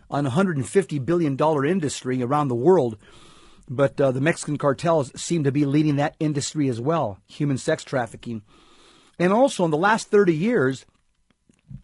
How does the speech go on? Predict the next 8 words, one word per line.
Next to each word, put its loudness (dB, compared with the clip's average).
the 0
Mexican 2
cartels 0
have -6
killed -2
fifty-eight 0
Catholic -4
priests. -2